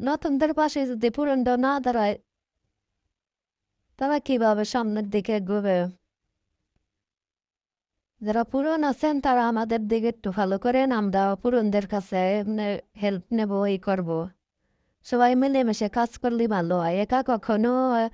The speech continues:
এগোনো যায় না। সবাই মিলেমিশেই খেতে হয়। অনেকে আছে কিছু জানলেও বলে না, আর আমি অনেকেরই বলি, "সবাই চ্যানেল খোলো, যদি কোনো হেল্প লাগে, আমি যতটুকু জানি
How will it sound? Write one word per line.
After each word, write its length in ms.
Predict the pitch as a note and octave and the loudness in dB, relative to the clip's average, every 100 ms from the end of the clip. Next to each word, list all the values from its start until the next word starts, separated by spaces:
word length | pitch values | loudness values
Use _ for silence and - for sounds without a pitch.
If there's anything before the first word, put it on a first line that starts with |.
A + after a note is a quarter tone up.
| _ _ _ G3+ | _ _ _ -6
এগোনো 440 | F#3+ A3+ A3 G#3+ | 0 2 2 2
যায় 260 | G3+ F3+ F3+ | 2 0 0
না। 160 | F3+ G3 A3 _ _ _ _ _ _ _ _ _ _ _ _ _ _ _ _ _ _ _ | -2 -6 -10 _ _ _ _ _ _ _ _ _ _ _ _ _ _ _ _ _ _ _
সবাই 200 | G#3+ A#3+ | 0 2
মিলেমিশেই 680 | C4 D4 D4 C#4 G#3+ - F#3+ | 2 0 0 -2 -2 -2 -2
খেতে 340 | F#3+ G#3+ G3+ B3+ | -2 -6 -2 0
হয়। 300 | A#3+ G#3 F3+ F#3 - _ _ _ _ _ _ _ | 2 0 -2 -4 -12 _ _ _ _ _ _ _
অনেকে 320 | B3 C4+ C4 | -2 -2 2
আছে 220 | C4+ B3+ B3+ | 2 2 0
কিছু 240 | C4+ B3+ | -2 -2
জানলেও 520 | A3+ A#3+ B3+ B3 A3+ A#3 | 0 0 0 2 2 2
বলে 340 | A3+ B3+ B3 F3 | 2 2 2 0
না, 180 | E3+ E3 G3+ _ _ _ _ - | -2 -6 -10 _ _ _ _ -4
আর 80 | A#3 | 0
আমি 160 | B3 | 2
অনেকেরই 460 | D4 D#4+ D#4+ C#4 B3 | 2 0 0 2 4
বলি, 220 | B3 A3 | 4 2
"সবাই 380 | G3+ A#3 B3 B3+ | 0 2 4 2
চ্যানেল 360 | - B3 A#3+ B3 | 2 0 2 0
খোলো, 320 | C#4 C#4 C#4 C#4+ - _ _ G3+ | 0 2 0 -2 -10 _ _ -2
যদি 260 | A3 A3+ | 0 2
কোনো 220 | C4+ C4+ C4 | 2 2 2
হেল্প 320 | G#3+ G#3+ A#3 | 2 0 0
লাগে, 280 | C4 B3+ B3 | 0 2 4
আমি 200 | B3 B3+ | 2 2
যতটুকু 460 | C4+ E4 E4 C4+ A#3 | 2 0 0 -4 0
জানি 240 | B3+ C4 | 0 0